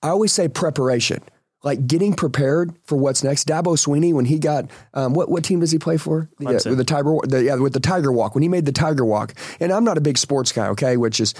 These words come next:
Speaker 1: and I'm not a militant guy, but we run like a sports team and we act like we're military.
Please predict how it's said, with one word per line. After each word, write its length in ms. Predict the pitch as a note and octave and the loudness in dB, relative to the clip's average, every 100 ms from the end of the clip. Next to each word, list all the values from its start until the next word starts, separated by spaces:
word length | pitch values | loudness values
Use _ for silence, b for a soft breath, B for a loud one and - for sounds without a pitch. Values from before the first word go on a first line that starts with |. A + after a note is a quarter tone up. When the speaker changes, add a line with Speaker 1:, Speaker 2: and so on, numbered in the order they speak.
| B B | B B
Speaker 1:
and 100 | C3 | -2
I'm 60 | D#3 | 0
not 120 | E3+ | 0
a 40 | |
militant 440 | D#3 D3 C3 D3 G#2+ | 2 2 0 -2 0
guy, 180 | B2+ B2 | 0 0
but 120 | B2 | 0
we 120 | C3 | 0
run 180 | C#3 E3 | 2 0
like 160 | E3+ D#3 | 0 0
a 60 | |
sports 320 | C#3+ B2+ A#2+ - | -2 0 -2 0
team 180 | B2+ | 0
and 80 | A#2 | 2
we 80 | A#2 | 2
act 240 | C#3+ D#3+ | 0 -2
like 180 | D3+ C#3+ | -2 -2
we're 100 | B2+ | 0
military. 540 | A#2 A#2 A2+ A#2+ A2+ | 0 0 0 0 0